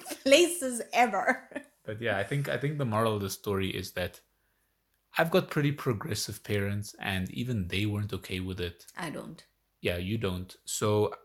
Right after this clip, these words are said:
Speaker 2: I mean, for, for those of you out there that wanna get tattoos, I would say just get it, because eventually your parents are gonna come around.
Speaker 1: Yeah.
Speaker 2: They're gonna accept it. I mean, they're not gonna shun you for it.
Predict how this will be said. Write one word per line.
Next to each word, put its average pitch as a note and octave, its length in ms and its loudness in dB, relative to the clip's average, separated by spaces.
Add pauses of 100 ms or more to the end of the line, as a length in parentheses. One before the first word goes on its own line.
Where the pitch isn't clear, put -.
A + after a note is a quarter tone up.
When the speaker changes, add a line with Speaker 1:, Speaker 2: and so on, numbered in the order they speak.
(340)
Speaker 2:
I A#2+ 40 -4
mean, A#2+ 320 0 (240)
for, B2 360 0
for A#2+ 200 -4
those D#3+ 180 0
of E3 100 -2
you B2+ 120 0
out G#2 220 -2
there G2+ 120 0
that F#2+ 160 -2 (180)
wanna G2 280 -2
get F#2+ 260 -6
tattoos, F#2+ 640 -6 (680)
I F3+ 100 0
would G3+ 200 0
say E3+ 180 2
just C#3+ 300 -2
get A2+ 140 2
it, G2+ 80 0
because A2+ 220 -2
eventually C3 340 -2
your C3 80 2
parents A#2 280 -4
are G#2+ 60 -2
gonna G#2 160 -4
come G#2 180 -4
around. F2+ 480 -6 (100)
Speaker 1:
Yeah. F#3 500 -2
Speaker 2:
They're A#2+ 100 -2
gonna B2 240 0
accept - 420 -2
it. G#2+ 60 0
I G#2+ 40 2
mean, A#2 120 2
they're A#2+ 100 0
not C3 140 0
gonna C#3+ 160 4
shun G#2 380 2
you F#2 180 -2
for F#2 280 -6
it. F2+ 180 -8